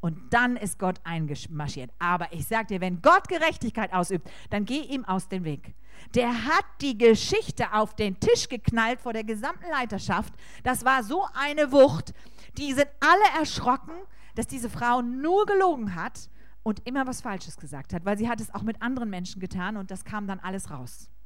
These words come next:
Und innerhalb von wenigen Stunden war sie entlassen aus dem Team. Ich wurde wieder reingeholt ins Team und alle haben sich entschuldigt und gesagt, „Entschuldigung, dass wir das so mit dir gemacht haben.“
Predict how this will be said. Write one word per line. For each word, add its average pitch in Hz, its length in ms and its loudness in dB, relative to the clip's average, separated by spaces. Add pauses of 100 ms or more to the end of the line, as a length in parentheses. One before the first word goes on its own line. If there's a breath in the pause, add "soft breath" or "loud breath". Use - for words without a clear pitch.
(560 soft breath)
Und 202 220 -4
innerhalb 294 380 -2
von 208 180 -4
wenigen 262 260 -2
Stunden 208 480 -6
war 151 140 -2
sie 165 80 -6
entlassen 170 480 -4
aus 302 180 -6
dem 302 120 -12
Team. 226 380 -4 (340 soft breath)
Ich - 160 -10
wurde 185 240 -4
wieder 156 180 -6
reingeholt 254 540 -6
ins 254 200 -10
Team 196 240 -4
und 180 220 -4
alle 180 180 -4
haben 190 140 -4
sich 196 160 -8
entschuldigt 190 460 -6
und 165 80 -8
gesagt, 165 360 -10
„Entschuldigung, 214 640 -6 (380 soft breath)
dass 151 180 -10
wir 170 60 -8
das 160 240 -8
so 185 140 -4
mit 196 180 -6
dir 180 100 -6
gemacht 165 380 -10
haben.“ 127 220 -12